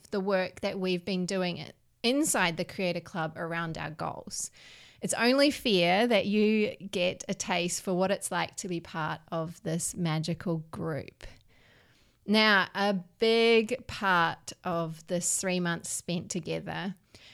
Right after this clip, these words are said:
was about giving our goals a-, action. <laughs> First and foremost, we needed a structure, though. We needed to get ourselves off the starting line and hopefully tick one or two of those goals off the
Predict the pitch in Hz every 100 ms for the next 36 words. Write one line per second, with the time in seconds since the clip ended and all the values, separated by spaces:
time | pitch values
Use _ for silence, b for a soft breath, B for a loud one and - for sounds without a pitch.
0 | B 202 196 190 190 180 - 190 - 190
1 | 202 208 190 180 175 170 165 - - 175
2 | - _ _ - 160 - - 269 403 -
3 | - - - - _ - - - - -
4 | - 262 262 - 240 254 226 202 170 185
5 | - - B B B B B B 214 226
6 | 226 220 220 196 196 - 190 156 - 156
7 | 147 135 180 180 196 202 208 208 196 254
8 | 180 196 180 185 185 180 170 175 - _
9 | - 277 339 - 285 - 226 196 196 185
10 | 175 170 165 165 208 - - B B B
11 | B - 202 196 196 202 226 226 214 214
12 | 202 - 196 - 190 190 185 185 - 170
13 | 170 170 180 165 - 160 160 - 170 160
14 | - 170